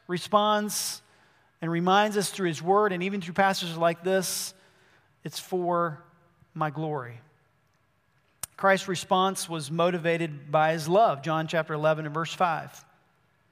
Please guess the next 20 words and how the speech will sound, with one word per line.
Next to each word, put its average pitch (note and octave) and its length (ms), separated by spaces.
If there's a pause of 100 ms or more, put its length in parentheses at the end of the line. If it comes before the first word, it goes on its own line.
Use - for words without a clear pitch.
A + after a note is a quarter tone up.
(400)
Now, G#3+ 160
Jesus C4+ 420
loved A#3 520
Martha A3 760
and G#3 140
her G#3 100
sister A#3 720 (680)
and G3+ 180
Lazarus. E3 840 (2000)
So - 100
there's E3+ 260 (120)
already G3+ 240
several A3 320
occasions A3 460
that G#3 100
I've F3 120
mentioned A3+ 420
that D#3+ 120
show G#3+ 440
that E3 380